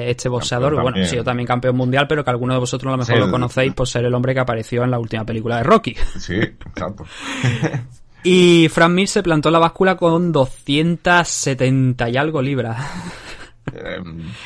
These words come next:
Speaker 2: yo
Speaker 1: Había
Speaker 2: te lo dije a ti, que yo, a mí pa-, Frank Mir me parecía muy pasadito también. Salieron
Speaker 1: Mm.
Speaker 2: los dos, digamos, de las M M A como muy hace, a estar ahí.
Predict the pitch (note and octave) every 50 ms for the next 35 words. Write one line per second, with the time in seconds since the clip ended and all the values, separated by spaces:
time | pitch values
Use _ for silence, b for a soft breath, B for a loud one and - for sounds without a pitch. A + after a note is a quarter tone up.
0 | B B - C#3 C#3 C#3 E3+ A3+ C#3 A#2+ A#2 B2 A2+ G2+ G2+ A2 A#2+ B2+ C3+ A#2+
1 | - G#2 G2 F#2+ F2+ F2 D#2 - G#2+ G2 A2 F2+ C#2+ F#2 G#2+ A2 G2 G#2+ G#2+ F#2+
2 | - F#2+ - G#2 G2+ G2 F#2+ F#2+ F#2+ G2 G2+ F2 F2+ E2 E2+ E2+ - - F#2+ F2
3 | F2 F2 E2+ D#2 B1 A#1+ E2 F#2 G#2 G2 F#2+ G2+ G2+ - F2 C#2+ D2+ D#2 D#2 F#2+
4 | F2 E2 C#2 C2 C2+ D2+ E2 F2 F#2 - - - F2+ D#2 - A2+ A#2+ A#2+ A2 G2+
5 | F#2 F#2 - G2+ G2+ G2+ G#2 A#2 A#2+ G2+ F2+ E2 F2 F2 F2 E2+ F#2+ F#2 E2 D#2
6 | E2 F2 G2+ G2 F2 D#2+ D#2 F2 F#2 G#2 G2 E2+ D#2 D#2 D2+ D2+ E2+ F2 F2+ F2+
7 | F2 E2 D#2+ - - D#2+ D#2+ D#2+ D#2 D2+ D2 C#2 C2+ C2+ F#2 - _ _ _ _
8 | _ _ _ _ _ _ _ _ - - - - A2 D#2 C2 D2 C2+ B1